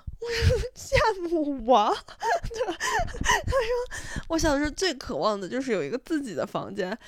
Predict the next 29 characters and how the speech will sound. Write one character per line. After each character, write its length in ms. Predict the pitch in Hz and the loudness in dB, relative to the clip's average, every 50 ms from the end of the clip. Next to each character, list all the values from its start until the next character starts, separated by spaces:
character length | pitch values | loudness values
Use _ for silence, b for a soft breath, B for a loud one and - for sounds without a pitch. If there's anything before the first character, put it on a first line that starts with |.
| B B - | B B -2
哪 200 | 262 254 240 208 | 2 4 4 4
怕 220 | 247 285 330 320 | 4 4 4 2
就 160 | 294 294 311 330 | 2 2 0 0
是 160 | 311 311 294 | 0 0 0
像 280 | 294 - 311 294 277 269 | 0 2 2 2 2 0
那 140 | 269 277 269 | 0 0 2
种 200 | 240 196 - - | 2 2 0 0
哈 160 | - - 285 | 0 2 2
利 60 | 262 | 2
波 80 | 240 269 | 2 0
特 100 | 311 294 | 0 0
那 60 | 269 | 0
种 100 | 262 233 | -2 -4
橱 220 | - - - 254 | -4 -4 -4 -2
柜 420 | 262 359 370 370 285 175 - - - - | 0 2 4 4 4 4 2 -2 -10 -14
那 160 | - - 254 240 | -6 -2 -2 0
么 80 | 214 | 0
小 200 | 233 - - 131 | 2 2 2 2
的 80 | 120 151 | 2 0
一 40 | 170 | -2
个 80 | 196 | -2
房 240 | 240 - 214 185 190 | 0 0 -2 -2 -2
间 140 | 208 208 202 | -2 -2 -2
也 140 | 202 170 113 | -2 -4 -4
可 200 | - - 202 185 | -2 0 0 0
以 120 | 190 185 | 2 0
啊。” 140 | - - B B B B B B B B B _ | -2 -4 B B B B B B B B B _
就 120 | - 269 | 0 2
是 320 | 277 269 269 254 226 175 | 4 4 4 4 4 2